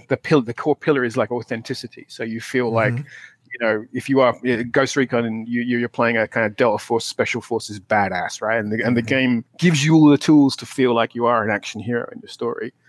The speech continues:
Speaker 2: Mm-hmm.
Speaker 1: And I have to say, like, you know, playing it with friends, co-oping with someone else, I think it's like being in your own personal action movie.
Speaker 2: Mm-hmm.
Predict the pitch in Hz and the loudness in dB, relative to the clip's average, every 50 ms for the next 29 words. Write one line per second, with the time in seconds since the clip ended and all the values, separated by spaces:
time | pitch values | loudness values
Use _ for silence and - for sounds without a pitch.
0 | - - 101 101 - 135 127 123 135 135 - 120 - - 151 135 120 117 107 120 | -20 -20 -20 -8 -4 -2 0 0 0 0 -2 -2 2 4 4 4 4 2 2 0
1 | 135 123 113 117 - - - 151 143 139 127 127 113 110 - _ _ - 131 131 | -2 -2 -2 -2 -4 -2 0 2 2 4 4 2 0 -2 -4 _ _ -8 -6 -6
2 | 123 - - - 143 135 120 - - - - - - - 135 127 120 - 123 123 | -6 -4 -2 0 0 0 0 -2 -4 -12 -16 -6 -2 0 2 2 2 0 -4 -8
3 | 123 - - 139 120 123 123 120 110 - - 127 - - 127 110 120 - - 113 | -8 -8 -6 -6 -4 -2 -2 -4 -4 -6 -10 -10 -10 -8 -8 -6 -4 -2 -2 -2
4 | 110 104 - 120 117 113 113 117 117 113 113 107 - 120 107 - - 104 104 113 | -2 0 -2 -2 -2 -2 -2 -2 -2 -4 -4 -4 -6 -6 -6 -6 -6 -4 -2 -2
5 | 117 117 - - 110 95 101 98 98 - - 87 - _ _ 117 107 101 101 | -2 -2 -4 -10 -12 -12 -12 -12 -12 -12 -14 -14 -16 _ _ -20 -18 -18 -18